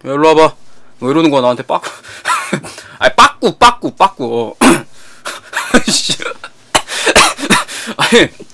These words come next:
빠꾸가 누군가 했더니 나야. 어, 나야. 아, 입학한다고 내가 또 머리를 또 잘랐거든. 굉장히 그 건전한 학생이었기 때문에. 어. "야, 빠꾸 너 일로 와봐, 이 새끼야." 막 이러는 거야. 그래가지고.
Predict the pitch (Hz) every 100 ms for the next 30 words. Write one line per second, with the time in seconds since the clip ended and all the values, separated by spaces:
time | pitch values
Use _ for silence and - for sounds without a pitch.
0 | - - - _ - - - 349 214 151
1 | - - - - - - 214 240 - 247
2 | 196 143 208 214 190 170 131 143 170 151
3 | 135 147 160 117 107 - 120 123 147 131
4 | 110 110 151 170 220 269 269 240 214 185
5 | 202 180 160 214 190 156 - 208 254 202
6 | 143 120 117 107 117 _ _ _ _ _
7 | _ _ _ _ - 131 131 131 170 131
8 | 123 - 139 170 147 139 160 139 - 113
9 | 104 101 95 95 110 _ - 117 - _
10 | _ _ - 123 165 175 156 139 - 135
11 | 113 107 - 104 113 131 151 139 156 139
12 | 110 107 117 -